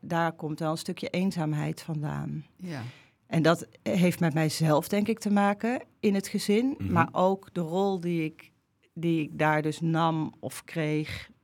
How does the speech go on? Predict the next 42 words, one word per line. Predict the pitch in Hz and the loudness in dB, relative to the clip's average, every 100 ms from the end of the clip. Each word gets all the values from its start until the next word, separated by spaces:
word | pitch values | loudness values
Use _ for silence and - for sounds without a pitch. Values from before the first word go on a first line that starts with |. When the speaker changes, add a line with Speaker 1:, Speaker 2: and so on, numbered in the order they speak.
| _ | _
Speaker 1:
eh, | - - | -8 -6
dat | 165 165 | -6 -4
zal | 156 | 0
een | 156 | 2
wisselwerking | 165 - 165 156 - 156 | 0 2 2 2 -2 -4
zijn. | 151 127 175 240 - _ _ _ _ _ _ _ _ _ _ | -2 -2 -2 -4 -8 _ _ _ _ _ _ _ _ _ _
Speaker 2:
Want, | 208 - | -16 -12
want | 214 214 196 | -10 -10 -6
je | 214 | -4
zegt | 180 202 - | -2 -4 -2
ook, | 202 196 | -4 -4
op | 254 196 | -4 0
mijn | 196 180 | 0 4
werk | 196 196 - 170 | 4 2 -2 0
loop | 185 190 | 2 2
ik | 190 | 0
daar | 175 151 | 2 2
ook | 185 | 2
tegenaan | 208 196 175 202 | -2 -2 -2 -2
en | 202 | -2
bij | 170 165 | -2 -2
vrienden. | 170 175 208 262 330 330 - - | 0 2 4 4 2 -2 -12 -4
Kan | 208 | 0
je | 208 | 2
daar | 214 | 0
iets | 226 240 | 0 -2
over | 226 | -4
vertellen? | - 220 233 240 220 | -6 -4 -2 0 2
Hoe | 233 | 2
je, | 226 214 - - | 2 0 -4 -6
wat | 175 196 - | -4 -4 -2
voor | 202 185 | 0 4
werk | 196 202 202 | 4 4 2
je | 202 | 0
doet | 185 190 | 0 0
en | 170 175 | -2 0
hoe | 170 185 | 0 0
je | |
daar | 175 175 | 2 2
dan | 175 170 | 2 2
nu | 175 175 170 | 4 4 2
bijvoorbeeld | 165 180 165 160 - | 0 2 2 0 -4